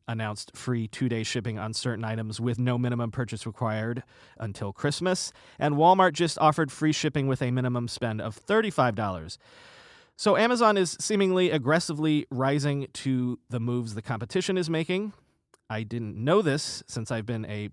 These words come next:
Prime subscriber for many years now, but Amazon has actually been fiddling with the free shipping threshold for quite some time. Quoting from VentureBeat, Away from Prime memberships, the e-commerce giant has dabbled with various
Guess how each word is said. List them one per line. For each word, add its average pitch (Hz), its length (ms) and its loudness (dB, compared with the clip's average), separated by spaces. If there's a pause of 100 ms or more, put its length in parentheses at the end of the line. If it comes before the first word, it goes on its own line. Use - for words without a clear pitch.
Prime 117 320 -4
subscriber 110 500 -4
for 107 160 -8
many 143 300 -2
years 143 260 0
now, 117 140 -2
but 113 180 -4
Amazon 214 380 0
has 160 180 0
actually 165 320 0
been 139 220 0
fiddling 160 500 -2
with 135 200 -2
the 123 120 -4
free 143 240 -4
shipping 127 420 -4
threshold 123 680 -4 (600)
for - 160 -2
quite 147 220 0
some 123 220 -2
time. 135 480 2
Quoting 156 480 -2
from 139 320 -2
VentureBeat, 139 560 -2 (580)
Away 151 300 2
from 220 260 -2
Prime 196 320 2
memberships, 170 560 0
the 127 240 -2
e-commerce 170 360 0
giant 143 320 0
has 135 200 0
dabbled 131 340 0
with 120 140 -2
various 139 640 0